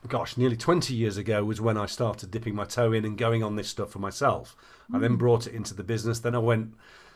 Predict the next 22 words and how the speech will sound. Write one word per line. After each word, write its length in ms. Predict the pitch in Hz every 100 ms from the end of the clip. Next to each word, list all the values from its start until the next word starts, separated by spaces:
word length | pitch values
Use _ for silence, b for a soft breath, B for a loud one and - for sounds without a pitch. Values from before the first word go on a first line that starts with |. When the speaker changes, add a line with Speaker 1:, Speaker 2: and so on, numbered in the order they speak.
| B -
Speaker 1:
then 120 | 107
I 100 | 107
had 140 | 110
a 60 | 110
mad 280 | 110 123 117
couple 240 | 127 120
of 80 | 101
years 380 | 104 110 110 101
where 80 | 104
I 60 |
took 200 | - 123
time 240 | - 120 110
out 100 | 107
of 80 |
my 100 | 107
life, 280 | 104 110 107
not 140 | 110 110
knowing 200 | 107 101
who 140 | 104
I 120 | 101
was, 580 | 104 127 123 120 117 - B B B B B _
um, 800 | 107 107 104 104 104 104 104 101